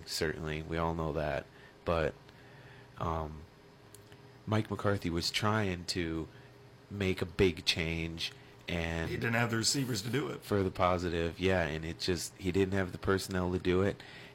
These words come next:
Speaker 1: and he was sticking with his guns, that's for sure, all the way to the end.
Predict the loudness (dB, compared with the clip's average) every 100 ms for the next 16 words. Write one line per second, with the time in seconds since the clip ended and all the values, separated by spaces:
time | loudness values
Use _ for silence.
0 | -4 0 0 -4 -8 -16 -20 0 4 6
1 | 6 4 2 4 2 4 4 4 4 4
2 | 2 2 2 2 0 -2 -2 2 2 2
3 | -4 2 4 6 6 4 4 2 2 0
4 | -2 -6